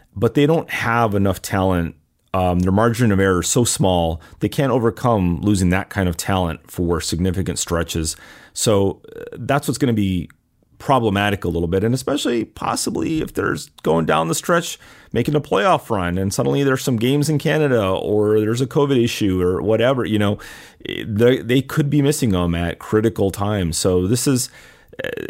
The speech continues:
it, it's tough. It's a tough issue that the Wings are dealing with, and I think it's frustrating for fans.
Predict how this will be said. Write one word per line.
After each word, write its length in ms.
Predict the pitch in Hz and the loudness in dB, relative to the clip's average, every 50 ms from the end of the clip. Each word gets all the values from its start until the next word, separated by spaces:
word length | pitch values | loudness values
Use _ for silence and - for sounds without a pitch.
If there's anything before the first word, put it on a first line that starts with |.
| - | -10
it, 100 | - - | -10 -8
it's 540 | - - 131 107 - 95 143 143 135 - - | -4 -2 -2 -2 0 2 2 2 2 0 -4
tough. 320 | - - 147 90 80 - - | -2 -2 -2 -2 -2 -4 -4
It's 140 | - - | -4 -2
a 40 | 101 | -2
tough 280 | - - 147 135 127 - | -2 0 0 0 2 2
issue 240 | 131 120 - 123 107 | 2 2 2 2 2
that 160 | 104 98 - | 2 2 2
the 80 | 107 | 2
Wings 260 | 98 104 107 104 95 101 | 2 2 2 2 2 2
are 40 | |
dealing 280 | 90 95 101 98 101 98 | 2 2 2 2 2 2
with, 220 | 95 95 92 - | 2 0 0 0
and 100 | 104 98 | -2 -2
I 60 | 101 113 | -2 0
think 180 | - 147 151 | -2 -2 -2
it's 240 | 175 151 - - - | -4 -4 -6 -8 -4
frustrating 460 | - - 160 170 - 151 143 147 147 | -2 -2 -2 0 0 -2 0 0 -2
for 120 | - - 127 | -2 -4 -4
fans. 540 | - - - 165 - - - - - - | -2 -2 -2 -2 -2 -4 -6 -8 -10 -12